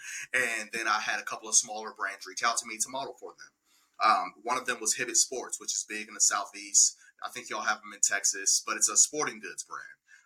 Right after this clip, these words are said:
Um, and so they asked me to model for Hibbett Sports. And at that shoot, I met another guy. It was our first time modeling.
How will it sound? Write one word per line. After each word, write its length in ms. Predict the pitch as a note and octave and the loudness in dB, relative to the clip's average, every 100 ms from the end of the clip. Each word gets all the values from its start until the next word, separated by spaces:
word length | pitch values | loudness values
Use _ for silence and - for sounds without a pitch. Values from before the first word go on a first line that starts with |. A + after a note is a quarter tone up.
| - | -2
Um, 320 | G#2 F#2 F2+ | 0 -2 -4
and 100 | F#2 | 2
so 480 | - G#2 F#2+ F#2 - _ _ _ - | 4 2 -6 -10 -18 _ _ _ -4
they 300 | G2 F#2+ - F#2+ | -4 -4 -4 2
asked 280 | F#2 - | 4 4
me 180 | A2 G#2 G#2+ | 2 -8 -6
to 160 | A2 G2 | -6 -10
model 340 | F2+ F#2 - | -10 -10 -10
for 120 | A2+ G#2+ | -12 -12
Hibbett 240 | A2+ A#2+ | -2 0
Sports. 560 | - C#3+ - - - - | 0 -2 -2 2 2 0
And 320 | G#2+ F#2 F2 - | -12 -12 -14 -4
at 180 | G#2 A2 | -4 -2
that 160 | G#2 F#2+ | -2 0
shoot, 440 | - D3 D#3 F2 F#2+ | 0 0 0 -4 -8
I 120 | G2 | -6
met 120 | G2 | -8
another 280 | F#2 F#2+ F2+ | -10 -12 -12
guy. 440 | F2+ A#2 C3+ F2+ F2+ _ _ _ | 0 4 4 2 -4 _ _ _
It 60 | - | -8
was 100 | G#2+ | -8
our 100 | - | -4
first 180 | A2+ A2 | -2 0
time 180 | A#2 A2 | -2 -4
modeling. 320 | G2+ G2+ G2 | -4 -6 -10